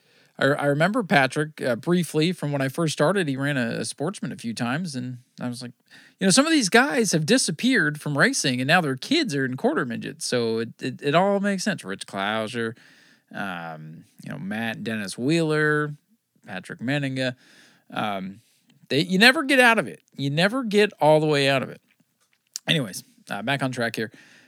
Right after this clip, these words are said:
S R Q Taxes mini stocks were in action. They had, let's see, s-, eighteen of 'em. Yeah, man, the, the great fields, great fields of cars for, for the first night of charity. I know late models and trucks, the main events are on Sunday, but still action-packed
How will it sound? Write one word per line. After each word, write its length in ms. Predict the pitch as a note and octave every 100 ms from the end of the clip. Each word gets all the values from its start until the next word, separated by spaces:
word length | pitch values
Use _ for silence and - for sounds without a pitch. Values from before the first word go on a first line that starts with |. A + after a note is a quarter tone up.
| _
S 200 | - E3
R 100 | F3
Q 200 | D#3 G3
Taxes 500 | D#3 F3+ E3+ F3 C#3
mini 240 | D#3+ F3+ F3
stocks 440 | - F3+ F3 -
were 140 | E3
in 80 | D#3+
action. 460 | D3+ E3 E3 A3 G3
They 180 | C#3 B2+
had, 540 | C3 B2+ C3 C3 B2+
let's 260 | B2+ B2 -
see, 220 | C3 A2
s-, 200 | - -
eighteen 400 | C3+ E3+ - D#3
of 100 | A3
'em. 180 | B2+ F2+ -
Yeah, 220 | F#3+ A#3+
man, 220 | C#3+ D3+
the, 160 | D#3 C#3
the 240 | - C#3+ _ _ _ E3 _
great 340 | - G#2+ A#3
fields, 420 | - A#3 - - -
great 240 | D#3+ G#3+
fields 220 | B3+ G#3
of 80 | D#3
cars 340 | D#3+ G3+ F#3+
for, 360 | - C3 A#2 A2+ -
for 100 | B2+
the 80 | A#2+
first 220 | D#3 D#3
night 100 | D#3+
of 80 | C#3
charity. 320 | F3 F3 A2
I 60 |
know 300 | B2 D#3+ D#3 - - - _ -
late 140 | A#2+
models 320 | C#3 C#3+ D#3+ E3
and 100 | D3
trucks, 320 | G3+ F#3+ -
the 60 |
main 160 | B2 C3
events 320 | D3+ E3 -
are 40 | D#3+
on 120 | D3+
Sunday, 440 | - G#3 D3 A#2
but 200 | B2 A#2+
still 280 | - D3+ D#3
action-packed 840 | A2+ D3+ - D3 D3+ D#3 D#3 -